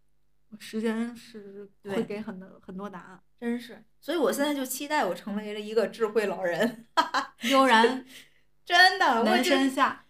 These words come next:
Speaker 2: 然后你知道，我，我现在还有一能理解一个事儿，就是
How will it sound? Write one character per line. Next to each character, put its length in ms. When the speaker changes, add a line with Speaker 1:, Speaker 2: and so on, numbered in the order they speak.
Speaker 2:
然 120
后 420
你 80
知 140
道， 180
我， 280
我 100
现 180
在 100
还 140
有 100
一 100
能 200
理 120
解 260
一 80
个 100
事 120
儿， 100
就 120
是 380